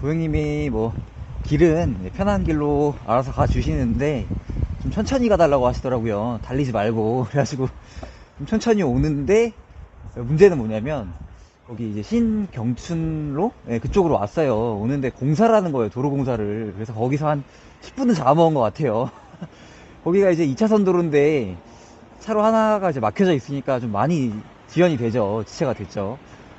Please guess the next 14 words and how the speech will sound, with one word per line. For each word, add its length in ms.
그래가지고 360
시간 240
좀 100
걸렸고 600
아파트 320
단지 220
빠져나오면서 920
콜을 160
잡았어요. 540
<laughs> 360
네, 60
출첵 280
가고 240
있고요. 360